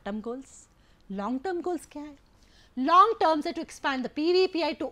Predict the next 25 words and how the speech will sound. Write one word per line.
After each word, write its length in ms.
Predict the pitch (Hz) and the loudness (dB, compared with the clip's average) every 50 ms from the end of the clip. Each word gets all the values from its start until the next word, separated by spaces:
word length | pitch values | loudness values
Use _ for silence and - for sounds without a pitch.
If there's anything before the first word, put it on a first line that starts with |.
| - 233 226 | -4 -2 0
all 260 | 226 233 247 262 254 208 | 2 2 2 0 0 0
the 60 | 208 220 | -2 -2
hospitals, 520 | 240 262 - - 208 - 190 165 160 - - | -4 -4 -6 -10 -12 -10 -10 -10 -10 -10 -12
whether 180 | 185 185 190 185 - | -10 -8 -6 -8 -8
it's 120 | - - _ - 220 - | -10 -16 _ -18 -12 -6
government, 600 | 185 196 214 233 262 294 302 294 285 285 277 240 196 | -4 -2 -2 0 0 0 -2 -2 -2 -2 -2 -2 -4
it's 180 | 185 - - - - | -6 -8 -12 -8 -4
private, 640 | 147 214 240 254 330 285 330 320 311 311 320 - - _ - - - _ _ - - | -2 0 0 0 0 0 -2 -2 -2 -2 -4 -6 -10 _ -20 -20 -20 _ _ -6 0
हर 240 | 311 370 415 440 370 277 - | 2 4 4 4 2 0 -2
जगह 320 | 277 262 220 294 302 302 - - | -2 0 2 2 2 0 0 -2
सेंटर्स 500 | 262 240 254 233 - 262 269 269 - - | -2 -2 -2 0 0 0 0 -2 -4 -8
होने 240 | 202 190 185 180 185 - - | -10 -10 -10 -10 -10 -10 -10
चाहिए, 340 | 190 170 143 147 85 - - _ _ _ _ _ _ _ _ _ _ _ _ _ _ _ _ - | -12 -12 -12 -16 -18 -20 -20 _ _ _ _ _ _ _ _ _ _ _ _ _ _ _ _ -8
right? 280 | 233 277 349 - _ _ _ _ - - _ _ - 269 | -6 -6 -6 -8 _ _ _ _ -20 -20 _ _ -4 -2
Then 180 | 311 349 262 254 | -2 -2 -2 -4
to 120 | - 339 - | -6 -6 -6
expand 340 | - - 370 349 370 392 | -2 0 2 2 2 2
the 40 | 392 - | 0 0
public 340 | 320 302 254 330 403 - - 349 | 0 2 4 2 2 2 2 0
health 120 | 349 349 - 254 | -2 0 2 2
programs 480 | 226 214 - - 160 110 - - - 208 | 2 2 0 -2 -6 -8 -10 -10 -8 -6
located 360 | 208 196 - 202 240 240 214 202 | -6 -4 -4 -4 -4 -6 -6 -6
across 300 | - 202 185 185 185 - - | -6 -4 -4 -4 -6 -8 -14
the 100 | 269 277 - | -16 -14 -12
India। 320 | 240 202 180 170 160 - | -12 -12 -12 -12 -14 -16